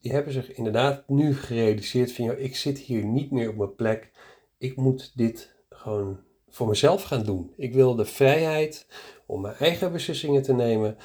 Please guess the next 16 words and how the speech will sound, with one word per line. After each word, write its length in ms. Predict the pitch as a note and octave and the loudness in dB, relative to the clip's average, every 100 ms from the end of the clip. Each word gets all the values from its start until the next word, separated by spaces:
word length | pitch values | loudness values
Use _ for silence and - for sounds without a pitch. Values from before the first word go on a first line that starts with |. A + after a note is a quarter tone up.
| - _ | -20 _
Al 200 | - A#2 | -6 0
wil 140 | B2 | 2
ik 140 | A#2 A#2+ | 2 -2
anderhalf 540 | - G3 G#3 F3+ F3 | -2 2 4 4 2
uur 140 | E3 D3 | 0 2
met 120 | C3+ | 2
een 80 | C3 | 2
patiënt 400 | C3+ - A#2+ A#2 | -2 0 -2 0
bezig 340 | A2 G#2+ - | -2 -2 -6
zijn, 300 | - G#2 G2+ _ | -6 -6 -8 _
prima, 300 | D#3 E3+ D#3+ | -6 -4 -4
dat 260 | C3 A2+ | -6 -10
is 100 | G#2+ | -8
dan 160 | - G#2 | -6 0
mijn 220 | C3+ E3 | 0 0
beslissing. 640 | D3+ - B2+ - A#2 A2 | -4 -6 -6 -6 -8 -8